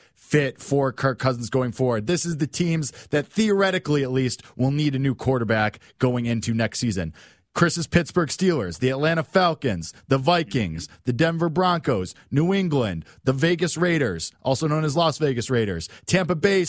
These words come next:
possibly if they don't bring back Baker, the Giants possibly if they trade Daniel Jones, question mark. So where is the best fit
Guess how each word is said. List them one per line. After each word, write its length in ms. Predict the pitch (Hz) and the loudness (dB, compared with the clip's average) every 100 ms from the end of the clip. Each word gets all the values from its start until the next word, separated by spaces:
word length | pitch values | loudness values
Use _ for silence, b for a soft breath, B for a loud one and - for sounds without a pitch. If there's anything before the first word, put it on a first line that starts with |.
| - | 0
possibly 480 | 151 123 - 113 110 | 0 0 0 -2 -2
if 80 | |
they 100 | 110 | 0
don't 160 | 120 127 | -2 0
bring 140 | 139 | -2
back 240 | 131 147 135 | 0 0 0
Baker, 380 | 165 156 110 87 B - | -2 0 -4 -6 B 0
the 100 | 135 | 0
Giants 600 | 104 120 156 180 220 208 | 2 0 2 2 0 -2
possibly 480 | - 196 202 196 226 | 0 2 0 0 -2
if 80 | - | 0
they 140 | 147 | -2
trade 280 | 131 165 143 | -2 -2 0
Daniel 320 | 151 160 160 | -2 0 -2
Jones, 480 | 131 143 165 214 208 | -2 -2 0 -2 -2
question 360 | - 175 - | -2 -2 -2
mark. 320 | 190 208 214 - B B | -2 -2 -4 -8 B B
So 420 | - 160 160 151 b b | 0 0 0 -4 b b
where 340 | 135 185 220 | 2 2 2
is 140 | 220 180 | 2 0
the 80 | |
best 380 | 143 160 170 - | 0 0 0 -4
fit 320 | - 147 139 | 0 0 0